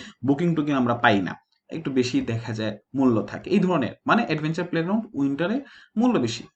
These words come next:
আমরা শুনবো এই ধরনের কোনো কথা আছে কিনা। No payment required, কোনো পেমেন্টেরই প্রয়োজন নাই। ওকে, টাকা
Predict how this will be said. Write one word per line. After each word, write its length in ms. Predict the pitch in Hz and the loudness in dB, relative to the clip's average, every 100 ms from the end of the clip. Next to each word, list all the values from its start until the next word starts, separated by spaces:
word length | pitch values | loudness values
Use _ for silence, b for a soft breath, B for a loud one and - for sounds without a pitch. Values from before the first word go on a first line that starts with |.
| _ _ 208 | _ _ -2
আমরা 140 | 247 277 | 0 2
শুনবো 240 | 277 285 240 | 4 6 6
এই 40 | 208 | 4
ধরনের 200 | 220 220 | 2 2
কোনো 100 | 208 208 | 0 -2
কথা 160 | 180 190 185 | -2 -6 -6
আছে 120 | 185 | -6
কিনা। 180 | 185 185 202 170 B B B _ 120 156 | -8 -10 -12 -16 B B B _ 2 6
No 120 | 233 262 - | 8 6 4
payment 360 | 226 220 220 208 175 | 4 4 4 0 -4
required, 400 | 165 139 104 - - | 0 4 4 2 -2
কোনো 140 | 180 185 | -2 -2
পেমেন্টেরই 580 | 165 165 175 180 185 214 208 - | 0 2 2 0 2 4 4 4
প্রয়োজন 360 | 123 110 107 98 82 | 2 2 0 -2 -2
নাই। 160 | 80 - - _ _ _ _ _ _ _ _ _ _ - 120 | -6 -10 -20 _ _ _ _ _ _ _ _ _ _ -8 -4
ওকে, 180 | 120 117 - B B _ - | 0 -2 -2 B B _ 2
টাকা 160 | 160 | 4